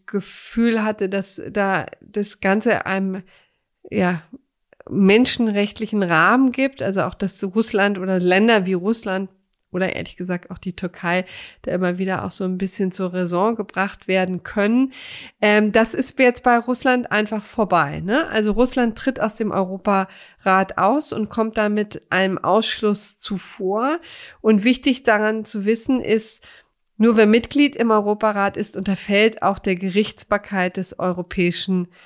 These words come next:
Gerichtshofs für Menschenrechte. Das heißt, die ganzen künftigen Verfahren zur Krim, auch zum, äh, zur, zur Ukraine, generell zu den vielen, vielen Menschenrechtsverletzungen in der, in Russland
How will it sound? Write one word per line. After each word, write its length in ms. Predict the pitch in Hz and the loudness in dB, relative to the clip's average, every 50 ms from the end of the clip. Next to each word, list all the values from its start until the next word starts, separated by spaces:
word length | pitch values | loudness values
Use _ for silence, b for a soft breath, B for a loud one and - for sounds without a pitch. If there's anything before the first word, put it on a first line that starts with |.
| b b b b | b b b b
Gerichtshofs 840 | - 196 170 175 185 180 - - - - - 170 170 170 - - - | -4 -2 0 0 0 -2 -2 -10 -14 -10 -8 -8 -8 -8 -10 -12 -8
für 120 | - 185 165 | -4 -2 -2
Menschenrechte. 840 | 165 160 165 185 208 208 - - 220 190 180 180 180 - - - 170 | 0 0 0 0 0 -2 -4 -4 -2 -2 -2 -4 -4 -6 -10 -14 -12
Das 240 | 185 180 - - - | -12 -12 -14 -10 -6
heißt, 400 | 185 170 180 185 180 - _ - | -4 -2 -2 -2 -4 -8 _ -14
die 100 | 185 175 | -12 -6
ganzen 580 | - 175 180 190 185 - - 190 185 185 185 b b b b b b b b b b b b - | -4 -4 -4 -4 -4 -4 -2 -2 -2 -2 -6 b b b b b b b b b b b b -6
künftigen 680 | - - 254 277 294 302 - - - 262 247 233 226 | 2 4 6 6 6 6 4 0 -4 -2 0 0 0
Verfahren 880 | 214 - 233 220 214 - - 208 196 196 196 196 196 196 196 196 196 - | -2 -2 -2 -4 -2 -2 0 2 2 2 2 2 0 0 -2 -4 -6 -6
zur 320 | - - - 254 233 226 233 | -4 0 4 4 4 4 0
Krim, 580 | - - - 214 202 196 202 202 202 196 190 | -4 -6 -2 0 0 0 -2 -4 -6 -6 -8
auch 480 | - - - - - 185 202 190 - - _ _ | -8 -6 -2 -2 -2 -4 -6 -12 -18 -20 _ _
zum, 580 | - - - 196 190 190 190 190 185 180 165 - | -12 -6 -4 -2 0 0 0 0 -2 -4 -6 -4
äh, 400 | - 196 196 185 185 180 180 180 | -4 -2 -2 0 -2 -2 -6 -8
zur, 520 | - - - - 208 190 175 - - - - | -12 -12 -4 0 2 2 2 0 -2 -6 -4
zur 160 | - 208 156 | -2 -2 -2
Ukraine, 760 | 185 - - 202 - - 220 214 208 208 196 190 185 185 185 b b b b b b | -2 -2 -2 -2 0 2 2 4 4 4 4 2 0 -2 -8 b b b b b b
generell 540 | - 208 202 196 196 190 190 190 196 185 185 | 2 2 4 4 2 2 2 0 0 -2 -6
zu 100 | - 208 | -6 -4
den 160 | 190 196 175 | -2 -2 -4
vielen, 360 | - - - 247 247 233 220 | -4 -2 0 2 2 2 0
vielen 280 | - - 214 202 202 196 | -2 -4 -4 -4 -4 -2
Menschenrechtsverletzungen 1120 | 196 185 190 196 - 220 180 190 185 - - 202 190 180 185 180 180 - - 185 185 185 180 | -4 -4 -4 -4 -6 -6 -6 -6 -6 -6 -8 -6 -4 -2 -4 -4 -4 -6 -8 -6 -4 -4 -6
in 340 | - - - 220 208 202 208 b b b b b b b b _ - | -4 0 2 2 2 2 0 b b b b b b b b _ 2
der, 260 | 208 190 190 180 - | 4 4 4 4 2
in 200 | - 196 196 190 | 0 -2 0 0
Russland 760 | 185 180 202 208 - - - 202 185 180 185 185 185 180 - | 0 0 0 -2 -2 -2 -2 0 0 0 0 -2 -4 -8 -12